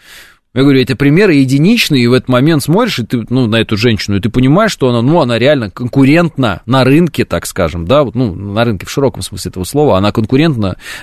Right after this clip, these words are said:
э, в конкурентной борьбе с мужчинами другими находится, и она побеждает зачастую там у мужчин, то есть она выполняет мужские функции, очевидно, и это редко кто может делать из женщин, и делает. И ты думаешь, да, это свой пацан, как бы,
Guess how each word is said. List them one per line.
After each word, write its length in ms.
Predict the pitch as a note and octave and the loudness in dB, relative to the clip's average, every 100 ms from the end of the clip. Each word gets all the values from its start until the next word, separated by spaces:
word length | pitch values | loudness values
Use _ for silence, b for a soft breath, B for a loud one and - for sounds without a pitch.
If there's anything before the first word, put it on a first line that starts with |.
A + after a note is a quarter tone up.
| - | -8
э, 720 | G2 F#2+ F#2 F2+ F2+ F2+ F2+ | -2 0 2 0 0 0 -2
в 140 | F2+ - | -4 -4
конкурентной 420 | C3 D#3+ F#3+ A#2 | 0 2 2 0
борьбе 300 | A2 C3+ D3 | 0 2 0
с 80 | - | 2
мужчинами 500 | C3+ - G#3 D3 C3 | 0 2 4 4 2
другими 440 | A#2+ B2+ D#3+ C3+ | 0 0 2 2
находится, 560 | A2 G#2 F#3 A3 E3 A2+ | 0 0 0 0 0 0
и 20 | |
она 140 | A#2+ | 0
побеждает 560 | B2+ A#2 C#3 E3+ B2 F2+ | -2 -2 0 2 0 0
зачастую 440 | G2 - - F#2+ | -6 -10 -8 -8
там 220 | F2+ E2+ - | -8 -10 -8
у 20 | |
мужчин, 400 | F#2+ - G#3 F#3 B B - | -6 -2 -2 -4 B B -2
то 80 | B2+ | -2
есть 160 | - | 2
она 180 | C3 F#3+ | 2 2
выполняет 540 | D3+ C#3 D3+ E3+ C3 | 2 0 2 2 0
мужские 340 | C#3 C#3+ - C3+ | 0 -2 0 0
функции, 540 | - E3+ D3 - G2+ | 2 2 2 -2 -2
очевидно, 460 | F#2+ - A2+ G2 F#2 | -2 0 0 0 0
и 40 | |
это 260 | A2+ - A2+ | 0 0 2
редко 300 | C3+ D3 - | 2 0 -4
кто 160 | - | -4
может 300 | A#2 G#2 G#2+ | -4 -2 -4
делать 320 | B2 A2 F2+ - b b b b _ _ | 0 0 -2 -10 b b b b _ _
из 140 | - F#2+ | -6 -2
женщин, 480 | F#2 F2 - G2+ G2 | 0 -2 -4 -8 -6
и 80 | G2+ | -2
делает. 520 | G2 C3 D#3+ A2+ - - - _ _ _ _ | 2 4 2 0 -8 -20 -20 _ _ _ _
И 60 | G2 | -8
ты 120 | F#2+ | -4
думаешь, 300 | G2 F#2 E2+ | -2 -2 -2
да, 280 | A2+ A#2 G2+ | 2 4 4
это 400 | C3 D#3 F3+ C#3 | 2 2 0 0
свой 280 | - E3 F3 | 0 0 2
пацан, 480 | D3+ - B2 F2+ F2 | 0 0 -4 -4 -10
как 220 | F#2+ - | -14 -14
бы, 140 | G2+ | -18